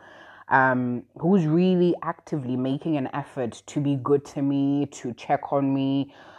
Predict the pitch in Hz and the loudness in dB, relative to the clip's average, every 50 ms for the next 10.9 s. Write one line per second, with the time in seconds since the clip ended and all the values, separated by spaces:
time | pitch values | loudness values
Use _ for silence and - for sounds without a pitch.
0 | - - - 123 135 127 127 127 127 123 117 - - _ - 147 147 147 - - | -12 -2 2 2 4 4 2 0 -2 -4 -6 -8 -12 _ -2 0 0 0 0 -2
1 | 156 - - 165 185 - - 247 277 - - 233 208 220 247 - - _ _ _ | -4 0 2 2 2 6 6 4 4 6 6 4 4 4 4 -2 -12 _ _ _
2 | - _ _ _ _ _ _ _ _ _ - - 226 247 285 311 - - - _ | -20 _ _ _ _ _ _ _ _ _ -6 -2 4 6 6 6 6 2 -6 _
3 | - 247 254 285 302 311 269 226 254 262 254 240 240 247 254 262 262 247 - 143 | -4 2 4 6 6 6 4 4 2 4 4 4 4 6 6 6 6 6 4 0
4 | 127 113 - - 151 196 202 247 277 269 - 269 233 220 - 240 233 226 226 214 | 0 0 -2 -6 -2 0 0 0 0 -2 -2 -6 -6 -4 -2 -2 0 0 0 0
5 | 190 - _ _ _ _ _ - - 262 269 240 247 226 208 180 180 185 - - | -2 -6 _ _ _ _ _ 2 4 4 6 6 4 4 4 2 0 0 0 -2
6 | 208 175 214 214 196 - 180 160 156 147 139 143 143 139 139 143 143 143 139 139 | -2 -2 0 -2 0 2 4 6 6 6 4 4 4 4 4 4 2 0 0 -2
7 | 139 143 - - - _ _ _ _ _ _ _ _ _ _ - 139 139 135 135 | -2 -4 -8 -18 -20 _ _ _ _ _ _ _ _ _ _ 4 6 6 6 6
8 | 135 135 127 - - - 143 139 135 131 135 135 135 131 123 117 98 101 104 - | 2 0 -2 -4 -4 -4 -2 2 4 4 4 4 2 -2 -2 -2 -4 -4 -6 -8
9 | - - - - _ _ _ _ _ _ _ - 143 143 139 156 156 151 123 160 | -14 -20 -20 -20 _ _ _ _ _ _ _ -12 -6 2 4 4 4 4 2 0
10 | 185 180 - 208 185 165 - - - - 139 143 143 139 139 139 139 143 | 0 0 2 0 0 0 -2 -4 2 2 4 4 4 2 2 0 0 -4